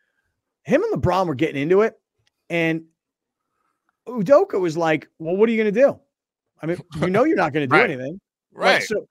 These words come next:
Speaker 1: so, and, and that to me, I thought was super interesting 'cause I was like, "Yeah, LeBron,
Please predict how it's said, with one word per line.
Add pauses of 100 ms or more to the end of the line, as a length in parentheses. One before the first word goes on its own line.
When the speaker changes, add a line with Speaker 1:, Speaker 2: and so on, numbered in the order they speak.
(140)
Speaker 1:
so,
and,
and
that
to
me,
I
thought
was
super
interesting
'cause
I
was
like, (580)
"Yeah,
LeBron,